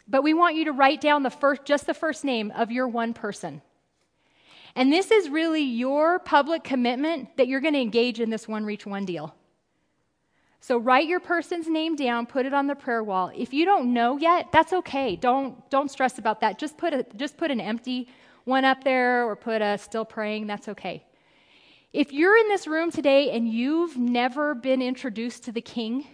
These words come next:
but you're interested and you want to know more about his love and his compassion and this kingdom that we're talking about, write your own name down. 'Cause I guarantee you, if you pray and you ask him to reveal himself to you, he will.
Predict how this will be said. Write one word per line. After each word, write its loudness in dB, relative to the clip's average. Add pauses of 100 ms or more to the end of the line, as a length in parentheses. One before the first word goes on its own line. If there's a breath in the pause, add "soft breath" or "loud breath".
(1500 loud breath)
but -4
you're -6
interested -6
and -6
you -8
want -6
to -8
know -2
more -4
about 0
his -8
love 2
and -2
his -8
compassion -4
and -6
this -10
kingdom -4
that -4
we're -6
talking -6
about, -6 (400 soft breath)
write -6
your -4
own -4
name -6
down. -10 (1040 soft breath)
'Cause -4
I 0
guarantee -2
you, -2
if -12
you -6
pray -2
and -6
you -4
ask -6
him -6
to -10
reveal -6
himself -8
to -16
you, -10
he -14
will. -14